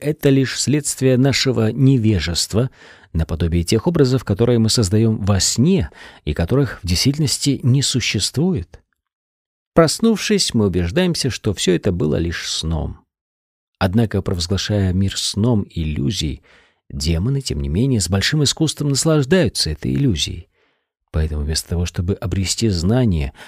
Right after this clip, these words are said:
они только ещё больше запутываются в этом мире грёз.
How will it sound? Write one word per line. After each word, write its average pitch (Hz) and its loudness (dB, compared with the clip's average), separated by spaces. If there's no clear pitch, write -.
они 107 4
только 127 0
ещё 117 0
больше 127 2
запутываются 131 0
в 120 2
этом 107 2
мире 107 2
грёз. 80 -2